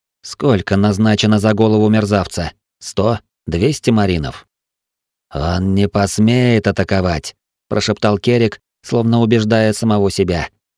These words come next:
«Белый Дьявол нападает только на корабли Бриза». Будто в ответ на его слова с морской девы прогремел выстрел. Ядро ударило в воду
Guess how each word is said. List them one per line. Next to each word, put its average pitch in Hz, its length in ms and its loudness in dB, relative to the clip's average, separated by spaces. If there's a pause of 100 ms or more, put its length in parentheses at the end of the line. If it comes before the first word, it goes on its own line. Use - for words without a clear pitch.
(320)
«Белый 123 500 0
Дьявол 123 640 2
нападает 120 640 2
только 127 360 2
на 123 140 2
корабли 120 420 2
Бриза». 113 580 0 (720)
Будто 101 360 0
в 101 40 2
ответ 104 340 0
на 104 60 0
его 101 240 0
слова 98 460 -2 (160)
с - 80 -16
морской 120 380 -4
девы 131 300 2
прогремел 117 520 2
выстрел. 73 460 -4 (600)
Ядро 107 320 0
ударило 117 480 2
в 107 60 0
воду 120 400 2